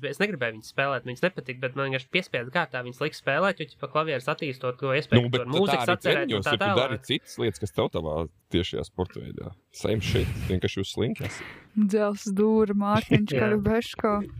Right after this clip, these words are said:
Speaker 3: No kuras skolotājas tev bija bail?
Speaker 2: Es jau teicu, no Mārtiņa tās rutas.
Speaker 3: Ā,
Speaker 2: Viņa,
Speaker 3: tikai no
Speaker 2: viņa,
Speaker 3: tās.
Speaker 2: nu, tāpēc, ka viņa bija blakus durvīs,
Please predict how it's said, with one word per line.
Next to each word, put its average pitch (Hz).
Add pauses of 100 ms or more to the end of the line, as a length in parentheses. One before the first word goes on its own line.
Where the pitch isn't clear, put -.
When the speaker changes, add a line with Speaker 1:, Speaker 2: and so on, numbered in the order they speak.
(520)
Speaker 3:
No 208
kuras 240
skolotājas 233
tev 262
bija 190
bail? 180 (480)
Speaker 2:
Es -
jau -
teicu, 143
no 110
Mārtiņa 104
tās 87
rutas. - (180)
Speaker 3:
Ā, - (160)
Speaker 2:
Viņa, 165
Speaker 3:
tikai 226
no 117
Speaker 2:
viņa, 147
Speaker 3:
tās. 190
Speaker 2:
nu, 143
tāpēc, 170
ka 156
viņa 160
bija 117
blakus 113
durvīs, 131